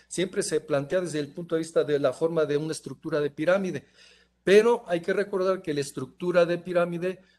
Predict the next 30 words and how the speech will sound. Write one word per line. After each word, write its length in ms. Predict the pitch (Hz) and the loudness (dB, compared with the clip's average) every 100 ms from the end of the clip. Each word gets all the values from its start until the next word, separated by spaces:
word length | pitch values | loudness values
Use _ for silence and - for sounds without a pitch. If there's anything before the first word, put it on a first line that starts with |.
| _ | _
no 160 | 131 | 0
es 80 | 156 | 0
más 160 | 175 - | 2 0
que 140 | 180 | 4
una 400 | 220 285 226 208 | 4 4 2 0
de 140 | 180 143 | 0 0
las 180 | 139 | 0
formas 760 | - - 196 196 160 160 165 - | -4 0 2 2 0 -4 -4 -6
de 100 | 139 | -4
hablar 240 | 123 143 147 | -2 -2 0
de 80 | 139 | -4
principios 680 | 139 127 - 160 139 127 | -4 -12 -10 -10 -10 -10
o 40 | 123 | -8
de 120 | 131 | -4
valores. 380 | 156 226 208 160 | 0 0 0 0
Hay 120 | 139 | -2
más 480 | 143 175 196 - - _ _ - | -2 -2 -4 -10 -18 _ _ -8
estructuras. 800 | 139 - 143 - 220 165 - - _ _ _ | -8 -6 -10 -6 -2 -2 -4 -10 _ _ _
Es 120 | 127 | -2
decir, 360 | 160 180 - _ _ | -2 -2 -8 _ _
desde 220 | 135 131 | -4 0
el 100 | 147 | 0
punto 320 | 147 196 202 185 | 0 -4 0 0
de 120 | 165 | 0
vista 340 | 180 170 175 | -2 0 2
de 100 | 156 | 2
la 160 | 147 143 | 4 4
axiología, 920 | 143 - 156 151 143 - 208 175 170 - | 4 0 2 4 2 -2 0 0 -2 -4
por 140 | 131 | -8
ejemplo, 600 | 123 175 165 165 165 202 | -6 -6 -6 -8 -10 -10